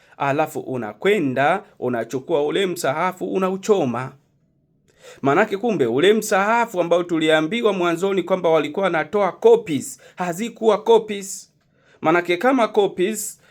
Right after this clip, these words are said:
maanake ni kwamba una, una nakili tu kile kilichomo ndani, una kinakili kwenye,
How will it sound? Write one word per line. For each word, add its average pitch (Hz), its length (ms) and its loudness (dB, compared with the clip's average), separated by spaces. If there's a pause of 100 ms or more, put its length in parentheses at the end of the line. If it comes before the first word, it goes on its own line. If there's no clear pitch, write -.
(120)
maanake 160 380 2
ni 165 100 0
kwamba 165 380 0
una, 151 380 -2
una 147 260 -2
nakili 185 640 -4
tu 175 140 -6
kile 202 320 0
kilichomo 156 520 -2
ndani, 196 580 2
una 147 480 0
kinakili 147 600 -2
kwenye, 156 480 0